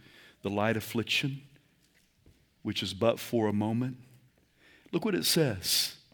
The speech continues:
Is working for you. The dark moment is working for you. It's not working again. When you're in the, the darkest moment of your life, you feel like you're living in hell.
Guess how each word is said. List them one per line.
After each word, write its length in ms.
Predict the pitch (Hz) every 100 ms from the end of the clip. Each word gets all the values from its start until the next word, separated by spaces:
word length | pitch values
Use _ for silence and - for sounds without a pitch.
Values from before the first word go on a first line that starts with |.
| - _ - - - -
Is 200 | 240 214
working 520 | 196 285 233 269 262
for 500 | 240 - 277 311 302
you. 380 | 269 269 196 123 - - - - - -
The 120 | 233
dark 320 | 220 311 320 311
moment 460 | 302 320 330 285
is 120 | 233
working 380 | 233 294 - 294
for 480 | - - 294 339 339
you. 400 | 269 269 202 107 - - - -
It's 120 | - 175
not 160 | 170
working 300 | 160 165 165
again. 180 | 156 165 - -
When 220 | 185 196
you're 200 | 226 208
in 160 | 214
the, 200 | 151 123 - - - - _ _ _ -
the 100 | 131
darkest 560 | 139 143 156 160 -
moment 320 | 151 147 156 143
of 120 | 127
your 160 | 117
life, 280 | 117 135 147
you 200 | - - - - -
feel 200 | - 131
like 220 | 127 123
you're 200 | - 101 - -
living 340 | - 123 127 123
in 160 | 95
hell. 760 | 95 - - 117 110 107 -